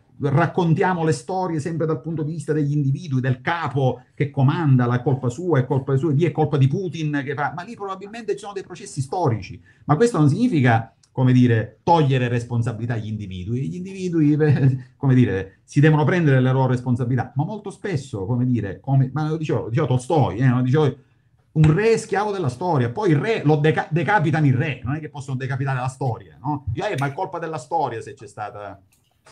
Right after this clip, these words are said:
ho capito, ma se poi beccano il re decapiteranno lui, così come beccano Napoleone, come dire, in esilio ci hanno mandato Napoleone, o se beccano Mussolini o Hitler eliminano i co-, eh, ma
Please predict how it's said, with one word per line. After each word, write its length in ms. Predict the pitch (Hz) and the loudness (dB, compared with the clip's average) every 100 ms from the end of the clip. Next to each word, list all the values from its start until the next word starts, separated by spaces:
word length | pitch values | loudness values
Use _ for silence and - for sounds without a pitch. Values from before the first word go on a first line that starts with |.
| - | -14
ho 80 | 113 | -8
capito, 340 | 135 156 101 | -4 -4 -4
ma 80 | 104 | -4
se 160 | 123 | -4
poi 160 | 120 127 | -2 0
beccano 320 | 117 123 139 139 | 2 0 0 -2
il 40 | |
re 120 | 139 139 | -2 0
decapiteranno 640 | 131 139 131 127 120 110 | 2 2 2 2 2 0
lui, 320 | 101 92 98 - _ | -2 -6 -8 -12 _
così 220 | 131 135 | 0 2
come 260 | 127 135 104 110 | 6 6 4 2
beccano 320 | 131 135 117 | 4 4 4
Napoleone, 760 | 127 139 156 147 156 147 143 135 | 4 4 2 4 4 4 4 4
come 180 | 127 127 | 4 4
dire, 180 | 127 120 | 4 4
in 140 | 120 | 4
esilio 360 | 123 123 120 117 | 4 2 2 2
ci 80 | |
hanno 140 | 117 117 | 2 2
mandato 220 | 120 117 | 4 2
Napoleone, 640 | 117 113 120 143 117 90 - _ - | 0 -4 -2 -2 -2 -6 -18 _ -12
o 140 | 98 98 | -6 -2
se 140 | 110 | -2
beccano 320 | 107 113 117 113 | -2 -2 0 2
Mussolini 500 | 117 120 131 127 117 | 2 2 2 4 4
o 40 | |
Hitler 480 | 127 127 131 123 123 | 4 2 2 0 2
eliminano 880 | 123 117 117 120 110 110 110 110 - - | 2 4 4 4 4 2 0 -2 -6 -6
i 100 | 110 | -2
co-, 380 | 113 - - _ | -2 -2 -10 _
eh, 140 | 147 | 0
ma 360 | 156 190 175 - | 2 2 -2 -6